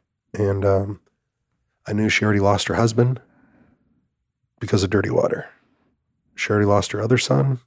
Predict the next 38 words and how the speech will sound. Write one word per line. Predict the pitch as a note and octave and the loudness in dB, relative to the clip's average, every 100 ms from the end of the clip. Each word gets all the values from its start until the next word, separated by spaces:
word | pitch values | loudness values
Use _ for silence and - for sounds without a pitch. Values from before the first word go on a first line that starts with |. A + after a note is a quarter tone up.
| _ _ _ _ _ _ _ | _ _ _ _ _ _ _
because | - - G#2 | -18 -10 -8
of | G2 | -6
dirty | - - | -4 -4
water. | - - - - _ _ _ _ _ _ _ | -6 -8 -12 -14 _ _ _ _ _ _ _
She | - - - - - | -18 -12 -12 -12 -12
just | - - - | -4 -2 -2
lost | G#2 G2+ - | -2 -4 -2
Andy | A2+ B2 | -2 0
Bo | A#2+ B2 C3 - _ _ _ _ _ _ _ _ | 0 0 -2 -6 _ _ _ _ _ _ _ _
because | - - F#2 | -16 -6 -4
of | F#2 | -2
dirty | - - | -4 -4
water. | - - - - _ _ _ _ _ _ _ _ _ | -6 -8 -16 -20 _ _ _ _ _ _ _ _ _
And | G#2 | -2
I'm | G#2 G2 | 0 2
looking | A#2 - A#2 | 2 4 4
over | A#2+ G2 | 6 6
at | F2 | 4
her, | F#2 | 0
cross | G2 - G#2 - G2+ | -2 0 0 0 -4
at | G2+ | -4
her, | |
and | G2+ G2 | -6 -8
she's | G#2+ G2+ | -8 -6
not | G#2+ | -2
wearing | G#2+ G2 | 0 0
a | |
shirt. | F2+ - A2+ G#2 - - | -2 2 2 2 -4 -12
It's | G#2+ - | -12 -12
just | - - - - | -20 -12 -12 -10
common | - G2+ G#2 G#2 G#2 | -4 0 0 0 0
in | |
the | G2 | -2
village. | G#2 A#2+ A2 G2+ G#2 | 0 0 0 -2 -6
And | F#2+ - _ _ _ _ _ _ _ | -8 -12 _ _ _ _ _ _ _
I | - | -8
can | - G#2+ | -6 -6
count | - - C3 G#2+ - - | -6 -4 0 0 -2 -8